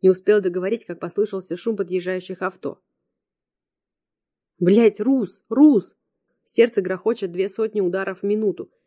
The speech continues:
Стараюсь взять себя в руки. «Слав, спокойно, не пасуй. Выбора у нас не будет».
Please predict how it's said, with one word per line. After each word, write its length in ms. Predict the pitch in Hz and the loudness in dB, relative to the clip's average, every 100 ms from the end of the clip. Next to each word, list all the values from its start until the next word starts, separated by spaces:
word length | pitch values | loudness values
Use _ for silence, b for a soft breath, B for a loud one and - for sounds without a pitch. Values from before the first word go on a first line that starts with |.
| _ | _
Стараюсь 540 | - 196 196 202 190 180 | -10 -4 -2 -2 -4 -4
взять 260 | 190 202 | -4 -4
себя 240 | - 190 196 | -4 -6 -4
в 40 | |
руки. 340 | 208 180 - - _ _ _ _ | -4 -6 -10 -20 _ _ _ _
«Слав, 340 | - 170 156 | -4 0 0
спокойно, 560 | - - 170 - 185 160 | -4 -6 0 4 4 4
не 140 | 151 | -4
пасуй. 520 | 143 180 185 175 147 - | -6 -6 -6 -6 -6 -8
Выбора 380 | 165 180 208 185 | 0 2 4 0
у 100 | 160 | -2
нас 220 | 160 160 | -6 -6
не 160 | 185 185 | -2 -2
будет». 340 | 185 165 143 | -2 -6 -8